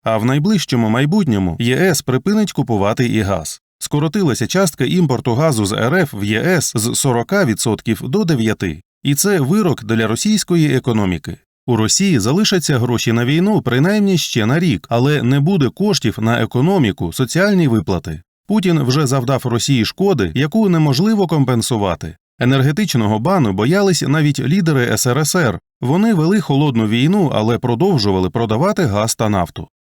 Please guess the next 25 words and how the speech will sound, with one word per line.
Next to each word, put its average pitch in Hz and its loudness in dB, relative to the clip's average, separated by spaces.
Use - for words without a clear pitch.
Тепер 139 0
російська 117 -2
економіка 120 0
впевнено 185 0
рухається 185 0
до 131 0
повного 196 2
занепаду. 95 -2
Технологічні 151 0
санкції 139 -2
вже 110 0
не 113 0
дають 147 0
їй 117 2
можливості 113 0
навіть 196 0
ремонтувати 127 0
турбіни, 156 0
що 120 0
вже 101 0
казати 139 0
про 107 0
розробку 127 -2
нових 135 0
свердловин. 101 0